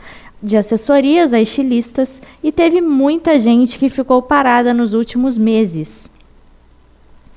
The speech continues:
O faturamento do setor, que costumava ser de trezentos bilhões de reais ao ano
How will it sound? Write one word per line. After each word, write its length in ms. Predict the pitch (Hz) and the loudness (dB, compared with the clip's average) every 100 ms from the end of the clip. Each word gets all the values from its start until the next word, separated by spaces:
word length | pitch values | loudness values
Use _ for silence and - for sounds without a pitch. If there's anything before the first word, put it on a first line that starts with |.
| - - | -20 -10
O 60 | 247 | -6
faturamento 720 | - 254 254 254 247 269 277 | -2 -2 0 2 4 2 0
do 100 | 254 | 0
setor, 460 | 294 - 349 277 254 | 0 0 0 0 0
que 100 | 269 | -4
costumava 560 | 254 240 233 240 254 262 | -6 -6 -2 0 2 0
ser 220 | 254 240 | 0 0
de 120 | 214 | -2
trezentos 720 | 220 226 226 214 262 269 247 | -2 -2 0 0 0 -2 -4
bilhões 640 | 208 214 330 285 240 277 262 | -2 2 4 4 2 2 2
de 120 | 233 | 2
reais 460 | 214 196 196 214 | 2 2 2 2
ao 140 | 220 247 | 2 2
ano 300 | 214 214 233 | 2 2 0